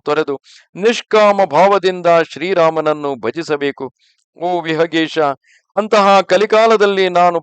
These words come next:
ಬಹಳ ವರ್ಷಗಳವರೆಗೆ ಅಯೋಧ್ಯೆಯಲ್ಲಿದ್ದೆ. ಅಲ್ಲಿ ಒಮ್ಮೆ ಕ್ಷಾಮವು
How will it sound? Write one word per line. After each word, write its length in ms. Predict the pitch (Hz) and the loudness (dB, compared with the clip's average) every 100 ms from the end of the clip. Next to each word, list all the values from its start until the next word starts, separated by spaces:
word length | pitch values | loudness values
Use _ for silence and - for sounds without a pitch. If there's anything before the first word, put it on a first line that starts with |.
| 147 | 0
ಬಹಳ 180 | 156 190 160 | 2 2 0
ವರ್ಷಗಳವರೆಗೆ 760 | 147 - 165 156 151 147 139 131 _ _ - | -2 -2 0 0 0 -2 -2 -4 _ _ -6
ಅಯೋಧ್ಯೆಯಲ್ಲಿದ್ದೆ. 840 | 175 190 151 151 156 147 139 135 127 _ _ _ _ 185 | 0 0 -2 -2 -2 -2 -4 -4 -6 _ _ _ _ -2
ಅಲ್ಲಿ 280 | 220 214 196 165 | 0 2 0 2
ಒಮ್ಮೆ 340 | 196 208 196 180 | -2 0 -4 -4
ಕ್ಷಾಮವು 600 | - - 180 208 185 | -4 0 2 2 0